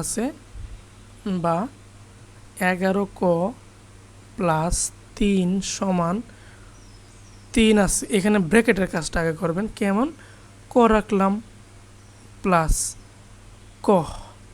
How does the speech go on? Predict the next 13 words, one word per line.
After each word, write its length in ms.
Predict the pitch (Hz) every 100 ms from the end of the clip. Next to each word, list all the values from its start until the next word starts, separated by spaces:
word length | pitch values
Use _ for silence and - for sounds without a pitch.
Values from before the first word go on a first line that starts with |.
| - -
প্লাস 320 | 196 175 208 - - - - -
তিন, 180 | 208 180 156 - -
ঠিক 140 | 196 180
আছে? 140 | 196 - 277
এই 40 | 190
সেকেন্ড 200 | 196 196
ব্র্যাকেট 240 | 202 208 294 - - - -
প্লাস 220 | 190 175 - - - -
চার। 200 | 185 156 - - - - - - - - - - - - -
এখন 200 | 185 180 175
আসি, 280 | - 196 185 185 196 - - - - - - - - - - 196
বা 120 | 185 175 - - 196
এগারো 320 | 185 185 190